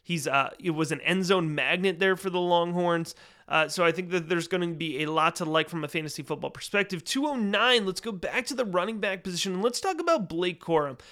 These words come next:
He's five eight, two thirteen. I think in terms of being a pure, a pure film grade,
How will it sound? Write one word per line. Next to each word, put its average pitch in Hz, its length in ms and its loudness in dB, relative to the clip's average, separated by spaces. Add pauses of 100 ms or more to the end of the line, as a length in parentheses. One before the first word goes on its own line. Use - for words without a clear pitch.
(140)
He's 190 220 -2
five 247 360 6
eight, 247 180 2
two 233 160 -2
thirteen. 185 520 -2
I 175 80 -4
think 302 180 -4
in 349 80 0
terms 285 240 -2
of 208 140 -2
being 233 180 -4
a 170 80 -2
pure, 214 640 -2
a 180 140 4
pure 240 400 -2
film 208 480 2
grade, 247 380 -2